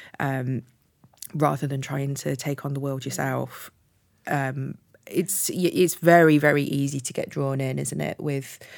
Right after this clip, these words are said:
you know, when someone has that trust in you because you've been working so well with them and they, they come to you with a problem.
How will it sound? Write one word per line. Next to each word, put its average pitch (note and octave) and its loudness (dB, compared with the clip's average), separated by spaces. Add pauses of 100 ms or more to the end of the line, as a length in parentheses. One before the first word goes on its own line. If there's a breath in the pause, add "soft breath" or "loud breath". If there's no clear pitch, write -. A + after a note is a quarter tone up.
(360 loud breath)
you D3+ 2
know, C#3+ 2
when C#3 0
someone C#3 -2 (140)
has D3+ -2
that - -4
trust - -4
in G3+ 0
you G#3 0
because E3 -2
you've E3 -6
been D#3 -2
working D3 -2
so C#3+ -2
well C#3+ 0
with D3 -2
them D3 -2
and C#3+ -2
they, C#3 -2
they C#3+ -6
come C#3+ -4
to - -6
you C#3 -2
with C#3 -6
a D3 -8
problem. C#3 -4